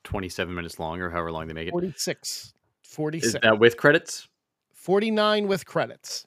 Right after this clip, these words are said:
Speaker 1: Oh,
Speaker 2: Forty-
Speaker 1: that's not true, 'cause it's six minutes of credit on these Disney Plus
Speaker 2: They
Speaker 1: shows.
Speaker 2: said forty-six minutes and twenty-five
Speaker 1: Yeah.
Speaker 2: seconds of actual episode.
Speaker 1: So, in, in those seconds, when we cliffhang at Thrawn's ship
Speaker 2: Oh.
Speaker 1: taking off and them being stuck on the planet,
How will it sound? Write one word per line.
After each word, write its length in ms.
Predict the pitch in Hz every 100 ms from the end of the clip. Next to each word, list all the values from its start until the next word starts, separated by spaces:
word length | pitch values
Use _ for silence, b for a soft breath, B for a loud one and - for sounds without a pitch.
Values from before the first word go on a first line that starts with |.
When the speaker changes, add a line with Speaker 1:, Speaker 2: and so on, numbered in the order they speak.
| -
Speaker 1:
Oh, 160 | 107 107
Speaker 2:
Forty- 120 | 104
Speaker 1:
that's 220 | 104 107 110
not 120 | 104
true, 300 | - 98 98
'cause 240 | - 98
it's 160 | 104 -
six 240 | 120 -
minutes 240 | 113 98 92
of 60 |
credit 260 | - 113 95
on 140 | 90
these 160 | 90 -
Disney 260 | 95 87
Plus 220 | 82 101 95
Speaker 2:
They 60 |
Speaker 1:
shows. 120 | 165 -
Speaker 2:
said 180 | 170 143
forty-six 800 | - 160 175 196 180 - 220 -
minutes 300 | 185 190 -
and 100 | 160
twenty-five 520 | - 165 156 165 151
Speaker 1:
Yeah. 60 | -
Speaker 2:
seconds 360 | 156 120 143 -
of 100 | 127
actual 560 | 135 139 - 151 139 131
episode. 640 | 143 - 117 - 117 - -
Speaker 1:
So, 480 | - 143 123 117 -
in, 280 | 123 117 117 -
in 200 | 135 113
those 260 | 123 123 -
seconds, 420 | 139 131 104 -
when 240 | 117 113 110
we 140 | 107
cliffhang 600 | - 131 123 110 98 95 98 _ -
at 220 | 101 95 _ _ _ _ -
Thrawn's 500 | - 123 120 123 120 -
ship 260 | - 135
Speaker 2:
Oh. 40 | -
Speaker 1:
taking 320 | 127 131 127
off 220 | 120 113
and 100 | 107 104
them 140 | 110
being 200 | 107 101
stuck 300 | - 113 104
on 80 | 107
the 60 |
planet, 420 | 92 113 107 92